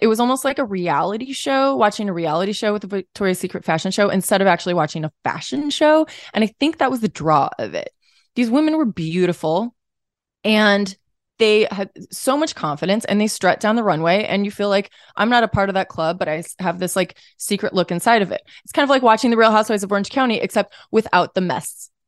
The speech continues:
without the messiness, without the drama, without the catfighting. I mean, I'm sure that existed in, in the Victoria's Secret fashion show, but, uh, we weren't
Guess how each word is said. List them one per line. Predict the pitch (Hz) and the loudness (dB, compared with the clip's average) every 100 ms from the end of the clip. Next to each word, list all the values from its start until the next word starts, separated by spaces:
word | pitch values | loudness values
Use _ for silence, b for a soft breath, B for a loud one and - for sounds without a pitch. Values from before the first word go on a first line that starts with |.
| - | -10
without | 185 190 | -2 0
the | 208 | 2
messiness, | 196 - 190 180 180 | 2 2 0 -2 -2
without | 180 170 165 | -4 -4 -4
the | 170 | -2
drama, | 165 160 165 160 | -2 0 0 0
without | 156 156 156 | -2 -4 -6
the | |
catfighting. | - 175 - 165 160 156 - | -2 -2 0 -2 -2 -4 -6
I | 160 | -4
mean, | 165 | -4
I'm | 151 160 | -4 -6
sure | - 175 | -2 0
that | 160 151 | 0 0
existed | 151 147 175 214 - 320 330 | -4 -2 0 -2 0 2 2
in, | 285 - 277 262 - | 0 -2 -4 -6 -8
in | 226 233 240 240 B B B B - | -8 -6 -6 -8 B B B B 2
the | 226 208 | 4 4
Victoria's | 214 - 220 208 | 0 -2 -2 -2
Secret | 214 - | -6 -4
fashion | 196 196 208 | -2 -2 -2
show, | 220 202 | 0 2
but, | 196 - - _ _ _ _ _ | 2 2 -4 _ _ _ _ _
uh, | 185 170 | -2 -2
we | 156 190 190 175 - - | 2 2 2 0 -4 -6
weren't | 165 135 - - | -4 -4 -8 -12